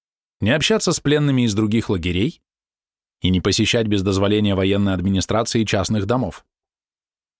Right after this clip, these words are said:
Кормить господ военнопленных горячей пищей обещали три раза в день. Не возбранялась покупка за свой счет дополнительных съестных припасов,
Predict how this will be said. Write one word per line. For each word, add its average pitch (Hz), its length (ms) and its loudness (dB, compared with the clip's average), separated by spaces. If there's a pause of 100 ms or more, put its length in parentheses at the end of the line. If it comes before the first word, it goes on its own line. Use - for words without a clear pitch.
(600)
Кормить 117 340 0
господ 120 340 0
военнопленных 110 580 0
горячей 101 400 0
пищей - 340 0
обещали 120 440 2
три 117 200 0
раза 117 260 2
в 131 80 -4
день. 87 280 -4 (960)
Не 101 120 2
возбранялась 156 580 2
покупка 151 420 0
за 123 120 2
свой 120 240 2
счет 147 260 0
дополнительных 117 600 2
съестных 110 400 0
припасов, 92 560 -4